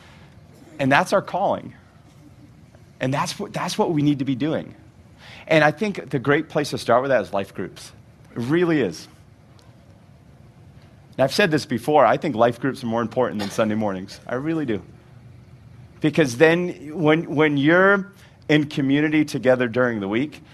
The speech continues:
then the Sunday morning's a celebration of what God is doing in the midst of community. And it becomes truly a celebration. So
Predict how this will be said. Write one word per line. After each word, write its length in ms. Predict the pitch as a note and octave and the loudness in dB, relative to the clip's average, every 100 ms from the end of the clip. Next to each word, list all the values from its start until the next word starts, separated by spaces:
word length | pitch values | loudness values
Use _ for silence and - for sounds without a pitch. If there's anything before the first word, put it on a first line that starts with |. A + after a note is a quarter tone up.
| - - | -10 -2
then 160 | C3 | 0
the 60 | A#2 | 0
Sunday 360 | - G3+ B3+ | 4 4 4
morning's 380 | D#3+ B2 B2 A2 | 2 2 2 -2
a 60 | A2+ | 0
celebration 680 | - C3 A2+ A2+ C3+ - G#2 | 4 4 4 0 -2 -2 -6
of 160 | F#2+ | -4
what 180 | A#2+ - | -4 -4
God 260 | A2+ A2 C#3 | 0 2 2
is 100 | D3 | -2
doing 380 | A#2 G2+ F2+ G2+ | -6 -6 -6 -8
in 140 | G#2+ | -6
the 60 | G2 | -4
midst 300 | G#2 G2+ G#2 | -4 -6 -10
of 140 | F#2 | -8
community. 540 | - G#2 G2+ G2+ D#2 - - - - - - - | -8 -4 -4 -4 -8 -14 -20 -20 -20 -20 -12 -6
And 140 | C#3+ | -4
it 200 | C3 - | -4 -4
becomes 400 | D3+ D3 B2+ G#2 | -2 2 2 0
truly 500 | - - F3 E3+ C3+ | -8 -4 0 0 0
a 60 | G2 | -2
celebration. 720 | - F2 D#2 D2+ D2 - E2 - - - - _ - - - - - - - - - - - - - - | -4 -4 -6 -12 -14 -14 -16 -20 -20 -20 -20 _ -20 -20 -20 -20 -20 -20 -20 -20 -20 -20 -20 -20 -20 -20
So 400 | - D#3 C#3 C#3 | 2 4 4 2